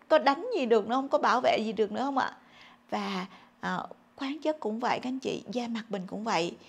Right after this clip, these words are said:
À, ừm, rõ ràng thì, ờ, cái việc mà cung cấp khoáng này nó không chỉ là cấp ẩm giúp cho da, ừm, tức thời cho da, mà còn giúp cho cái quá trình chăm sóc da cũng như là hỗ trợ trong việc trang điểm. Vậy thì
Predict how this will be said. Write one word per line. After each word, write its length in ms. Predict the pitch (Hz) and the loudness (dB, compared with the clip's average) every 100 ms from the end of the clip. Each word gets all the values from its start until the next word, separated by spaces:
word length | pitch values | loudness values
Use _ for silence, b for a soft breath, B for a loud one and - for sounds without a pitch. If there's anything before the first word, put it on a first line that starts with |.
| B B B | B B B
À, 300 | 202 190 175 180 - | -4 -2 -4 -6 -14
ừm, 360 | - 190 185 175 | -8 -6 -6 -4
rõ 160 | 202 214 | -2 -2
ràng 260 | 247 202 196 | -2 -2 -4
thì, 240 | 202 180 B B B | -2 -4 B B B
ờ, 140 | 190 190 | -4 -2
cái 180 | 285 | -2
việc 260 | 285 220 202 | -2 -2 -2
mà 180 | 208 185 | -4 -4
cung 240 | 254 240 | -4 -4
cấp 140 | 262 311 | -4 -6
khoáng 380 | - 254 277 370 | -6 -6 -4 -4
này 240 | 320 196 180 B B | -4 -4 -6 B B
nó 80 | 285 | -4
không 220 | 302 254 | -2 -4
chỉ 160 | 233 190 | -4 -4
là 140 | 220 | -4
cấp 220 | 180 - 294 | -6 -8 -8
ẩm 500 | - 190 190 240 302 | -4 -4 -4 -6 -6
giúp 120 | 302 294 | -8 -2
cho 100 | 254 | -2
da, 380 | 220 233 240 240 B B B - | 0 2 2 -2 B B B -10
ừm, 300 | 202 202 190 - | -6 -6 -8 -6
tức 120 | 320 - | -6 -4
thời 200 | 269 220 | -2 0
cho 120 | 220 | 0
da, 300 | 220 226 220 - B B | 0 0 -2 -8 B B
mà 120 | 208 | -4
còn 260 | 208 202 190 | -2 -4 -4
giúp 140 | 269 - | -6 -4
cho 360 | 240 208 196 190 | -2 -2 -4 -6
cái 80 | - | -10
quá 140 | - 262 | -8 -6
trình 160 | 233 190 | -4 -6
chăm 180 | 214 208 | -6 -8
sóc 180 | 269 233 | -8 0
da 340 | 240 233 226 B B B | 2 4 2 B B B
cũng 280 | 208 196 233 | 2 2 2
như 220 | 247 226 | 2 2
là 280 | 220 196 180 | 2 -2 -4
hỗ 280 | 190 175 220 | -4 -4 0
trợ 360 | 240 180 151 | 4 4 4
trong 180 | 180 220 | -2 -6
việc 160 | 196 190 | -6 -6
trang 180 | 214 208 | -8 -6
điểm. 280 | 156 214 269 B B B | -4 -4 -6 B B B
Vậy 120 | 220 208 | -2 -2
thì 280 | 214 196 | -4 -4